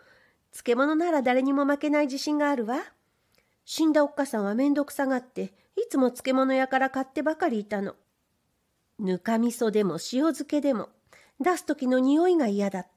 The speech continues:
て。本当はそんなことをするのがめんどくさかったのね。お父っつぁんはいつも嘆いていたわ。所帯を持ってうちのおこうこが食べられないなんて、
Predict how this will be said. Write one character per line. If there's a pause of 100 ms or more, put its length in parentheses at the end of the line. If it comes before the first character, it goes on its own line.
て。 (640)
本
当
は
そ
ん
な
こ
と
を
す
る
の
が
め
ん
ど
く
さ
か
っ
た
の
ね。 (1160)
お
父
っ
つ
ぁ
ん
は
い
つ
も
嘆
い
て
い
た
わ。 (640)
所
帯
を
持
っ
て
う
ち
の
お
こ
う
こ
が
食
べ
ら
れ
な
い
な
ん
て、